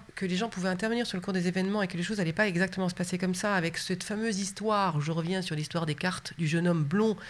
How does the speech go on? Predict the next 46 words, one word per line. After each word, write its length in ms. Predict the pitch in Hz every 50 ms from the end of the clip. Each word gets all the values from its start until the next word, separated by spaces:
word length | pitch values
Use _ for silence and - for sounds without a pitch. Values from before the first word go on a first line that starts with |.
| - - - - -
et 40 | -
que 100 | - 180
le 140 | 170 170 165
petit 240 | 165 180 180 - 190
chéri 260 | - 190 180 185 208
qui 100 | - 175
avait 120 | 151 160
demandé 240 | 151 160 165 170 185
de 60 | 185
sortir 240 | - 160 - - 175
avec 120 | 165 165 165
soi, 140 | - - 180
c'était 200 | 180 165 147 151
un 80 | 151 147
jeune 160 | 151 160 156
homme 140 | 156 160 160
brun, 320 | 165 175 202 185 175 - - - - - - -
et 60 | 175
que 80 | - -
les 80 | 175
gens 120 | 175 - 208
sont 140 | - - 151
très 320 | - - - 247 240 208 190
accrochés 400 | 175 - - 175 156 - - 165
aux 40 | 156
images, 460 | 147 156 160 180 202 233 240 190 175 - - - - - - - -
je 120 | - 180
ne 120 | 190 190 190
voulais 260 | 180 196 190 202 202
pas 420 | 202 - 214 214 233 254 277 285 - -
laisser 600 | 190 196 220 214 - - - 220 220 240 262 269 - -
une 180 | 214 196 208
prise 380 | 208 202 - 247 247 220 160 127 123 - - -
aux 120 | - 185
gens 220 | 175 185 208 226 -
en 60 | -
leur 200 | 185 180 180 170
donnant 180 | 170 185 190 196
une 120 | 190 180
image. 300 | 175 160 147 - - - - - - -
Donc, 180 | - 208 233 220
je 80 | - 196
m'étais, 180 | 208 196 - -
j'avais, 280 | 175 185 180 165 175 175
j'ai 180 | 165 175 160
dit, 260 | 147 165 220 269 277